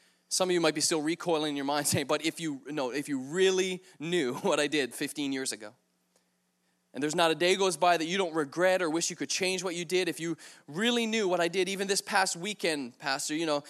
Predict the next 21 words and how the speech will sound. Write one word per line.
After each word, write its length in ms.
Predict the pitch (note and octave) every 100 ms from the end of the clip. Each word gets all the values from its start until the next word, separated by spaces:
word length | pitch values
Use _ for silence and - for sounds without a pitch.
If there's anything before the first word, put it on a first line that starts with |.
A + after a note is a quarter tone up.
| A#3
if 100 | D#3+
you 140 | A3
really 380 | G3 A3+ A#3+ B3
knew." 320 | A3+ A3+ E3+
And 140 | D3+ F#3
yet 200 | F#3+ -
Peter, 340 | - C4 G3+
after 320 | F3 G3 G3 E3+
the 100 | D#3+
third 340 | - A3+ A#3
time 280 | - A3+ G#3
Jesus 280 | G3+ F#3 F#3
said, 200 | F3+ -
"Peter, 440 | A3 A3 A#3 A#3+ - A#3+
do 120 | D#3 A3
you 220 | G#3+ G#3
love 300 | G3+ G3+ G3
me?" 180 | F#3+ F3+
he 340 | F#3 A#3 A3+
exclaimed 760 | G#3+ - - - A3 A#3 B3+ B3
something 420 | - A3+ A3+ A3